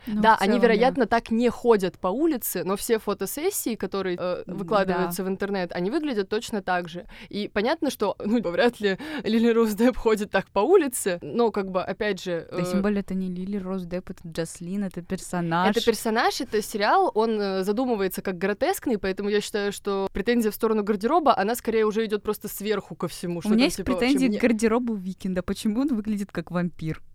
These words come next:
Speaker 1: <laughs>
Speaker 2: Почему как вампир?
Speaker 1: Не знаю, ты помнишь сцену в третьей серии, где он приезжает в дом? Кстати, ты знала, что весь, э, почти весь сериал они сняли в доме Уикенда?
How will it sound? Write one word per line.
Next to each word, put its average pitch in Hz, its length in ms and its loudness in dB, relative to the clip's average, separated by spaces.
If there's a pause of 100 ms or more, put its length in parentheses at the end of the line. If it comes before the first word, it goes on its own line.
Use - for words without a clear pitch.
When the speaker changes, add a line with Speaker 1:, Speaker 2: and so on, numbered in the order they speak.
(100)
Speaker 1:
<laughs> - 1400 6
Speaker 2:
Почему 208 300 0
как 190 160 0
вампир? 180 420 0 (160)
Speaker 1:
Не 220 200 0
знаю, 240 180 0
ты - 80 -12
помнишь 254 340 -2
сцену 214 680 -2
в - 60 -18
третьей 190 720 -6
серии, 196 460 -4
где 190 260 -4
он 180 160 -4
приезжает 185 840 -4
в 180 180 -6
дом? 185 240 0
Кстати, 214 400 -4
ты 196 120 -8
знала, 254 360 -2
что - 340 -10
весь, 185 500 -10
э, 180 120 -8
почти - 340 -10
весь 175 160 -8
сериал 185 320 -4
они 214 140 0
сняли 180 300 -6
в 175 80 -4
доме 170 220 -4
Уикенда? 160 440 -8